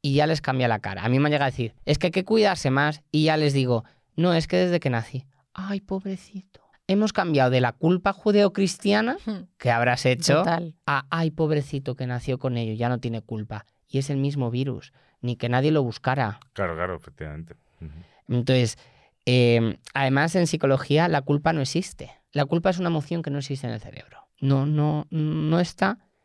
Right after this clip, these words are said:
Speaker 1: La culpa es una emoción social que la sociedad y desde pequeño nos enseñan a tener. Eres culpable de haber tirado eso a tal, castigado. Pero la culpa no existe en el cerebro. Entonces,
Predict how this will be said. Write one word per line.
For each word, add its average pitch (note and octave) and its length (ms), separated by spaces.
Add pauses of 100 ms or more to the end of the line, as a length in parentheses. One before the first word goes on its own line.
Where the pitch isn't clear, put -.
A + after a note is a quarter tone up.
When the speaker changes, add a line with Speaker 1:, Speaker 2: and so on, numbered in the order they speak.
(340)
Speaker 1:
La C#3+ 120
culpa F3 300
es F3+ 100
una F3+ 100
emoción F3 360
social C3 500 (360)
que D3 120
la C#3 120
sociedad D3+ 640
y E3+ 100
desde B2+ 220
pequeño D3 380
nos D#3 160
enseñan C#3 380
a C#3+ 100
tener. A2+ 260
Eres D#3+ 200
culpable F3 640
de F3 60
haber C#3+ 220
tirado D#3 460
eso F3+ 360
a C3 100
tal, A#2+ 260 (200)
castigado. B2 640
Pero B2 160
la A#2 120
culpa D#3+ 420
no D3+ 100
existe E3 400
en A#2+ 80
el A2 80
cerebro. - 400 (340)
Entonces, C3+ 600